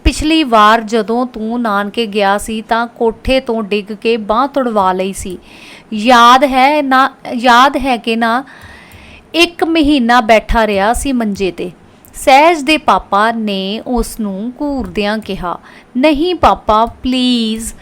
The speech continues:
ਇਸ ਵਾਰ ਸ਼ਰਾਰਤਾਂ ਨਹੀਂ ਕਰਾਂਗਾ,"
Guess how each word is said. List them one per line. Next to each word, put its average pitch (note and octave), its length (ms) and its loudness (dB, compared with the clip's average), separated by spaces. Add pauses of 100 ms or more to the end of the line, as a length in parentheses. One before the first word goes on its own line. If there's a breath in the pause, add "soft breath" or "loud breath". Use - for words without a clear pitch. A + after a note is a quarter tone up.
(380 loud breath)
ਇਸ F#4+ 300 2
ਵਾਰ C4+ 380 6
ਸ਼ਰਾਰਤਾਂ A3+ 680 2
ਨਹੀਂ G#3+ 260 -4
ਕਰਾਂਗਾ," F3+ 500 -4